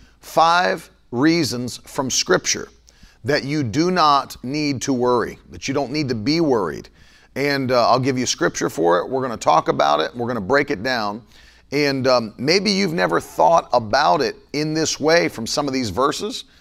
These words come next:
but I wanna break it down for you and show you why you do not need to worry. Don't worry. Be at peace. Be at peace, and I'll tell you why.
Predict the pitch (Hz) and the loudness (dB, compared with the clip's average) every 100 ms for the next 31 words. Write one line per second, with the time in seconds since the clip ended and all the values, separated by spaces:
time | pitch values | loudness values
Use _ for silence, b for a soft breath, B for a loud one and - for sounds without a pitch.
0 | b b 131 143 160 156 127 156 143 117 | b b 0 2 4 2 2 2 2 -2
1 | 139 151 165 - 127 117 110 - b b | 0 0 -2 -2 -2 0 -4 -8 b b
2 | - 143 131 - 165 143 131 127 139 131 | -4 -2 0 2 2 2 2 2 2 0
3 | 123 104 180 190 175 165 139 165 160 147 | -4 0 0 2 2 2 0 -4 -4 -2
4 | 139 143 165 139 87 - - 151 208 180 | 0 4 4 2 -2 -10 0 4 4 4
5 | 196 180 98 - b b b b b b | 4 4 0 -6 b b b b b b
6 | b _ 113 202 214 - 196 151 - - | b _ 2 2 2 0 0 0 -2 -8
7 | - _ _ _ 104 156 - - 190 - | -10 _ _ _ 0 2 2 0 -2 0
8 | 123 120 143 139 117 117 95 | -2 0 0 0 2 2 0